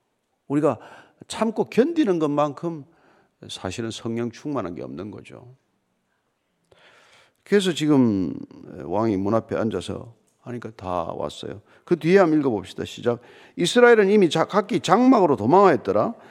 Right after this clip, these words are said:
이스라엘 모든 지파 백성들이 변론하여 이르되, 왕이 우리를 원수의 손에서 구원하여 내셨고 또 우리를 블레셋 사람들의 손에서 구원하셨으나 이제 압살롬을 피하여 그 땅에서 나가셨고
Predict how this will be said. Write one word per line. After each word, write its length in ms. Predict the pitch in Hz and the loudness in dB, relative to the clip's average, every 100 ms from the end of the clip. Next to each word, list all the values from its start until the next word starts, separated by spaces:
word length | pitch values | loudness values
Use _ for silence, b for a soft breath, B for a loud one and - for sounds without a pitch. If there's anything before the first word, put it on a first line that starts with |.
| b - | b -6
이스라엘 320 | 175 262 220 | 2 4 6
모든 400 | 135 151 190 233 | 6 6 6 4
지파 280 | 233 226 220 | 2 0 2
백성들이 600 | 214 170 202 175 139 - | 2 0 0 2 -2 0
변론하여 560 | 143 165 214 214 190 | 0 4 6 6 4
이르되, 160 | 147 135 | 4 4
왕이 360 | 110 156 233 | 6 6 6
우리를 240 | 208 185 175 | 4 4 4
원수의 540 | 123 131 160 165 233 | 4 4 4 4 2
손에서 340 | 190 196 160 156 | 2 2 0 -2
구원하여 420 | - 180 190 165 | 0 4 4 4
내셨고 580 | 120 113 165 - 120 - B B B | 2 2 0 0 -2 -2 B B B
또 80 | 240 | 6
우리를 300 | 220 247 170 | 8 6 4
블레셋 420 | 170 233 247 381 | 6 4 4 0
사람들의 460 | 302 233 208 185 175 | 2 4 4 4 2
손에서 340 | - 180 151 | 4 4 4
구원하셨으나 680 | 147 143 156 143 135 139 117 | -2 2 4 4 0 0 0
이제 220 | 175 202 | 2 2
압살롬을 720 | - 220 - 247 240 233 220 | 4 2 4 2 4 4 2
피하여 240 | - 196 180 | 2 2 2
그 180 | 165 160 | 0 2
땅에서 260 | 190 160 | 2 2
나가셨고 800 | 101 95 117 190 151 - 127 190 | 2 4 6 6 4 0 -2 -2